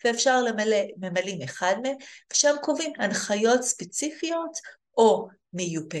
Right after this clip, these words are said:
כוח שיקבל את ההחלטות עבורי, לגבי מצבים שבו אני מוגדר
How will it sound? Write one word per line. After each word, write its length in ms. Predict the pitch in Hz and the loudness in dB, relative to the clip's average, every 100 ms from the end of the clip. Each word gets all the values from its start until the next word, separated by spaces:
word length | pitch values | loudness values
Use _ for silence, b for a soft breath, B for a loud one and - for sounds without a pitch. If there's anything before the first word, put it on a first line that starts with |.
| 139 | -2
כוח 380 | - 285 285 - | 2 4 2 -2
שיקבל 360 | 226 220 220 | -2 0 2
את 80 | 214 | 2
ההחלטות 460 | - - 170 247 277 | -4 -10 -4 -2 -2
עבורי, 400 | 262 277 285 285 B B _ | -2 -2 -2 -4 B B _
לגבי 240 | 233 247 285 294 | 2 6 8 6
מצבים 300 | 285 277 285 | 2 -2 0
שבו 260 | 240 220 | 0 2
אני 120 | 220 226 | 0 0
מוגדר 480 | 220 220 233 226 | -2 0 2 2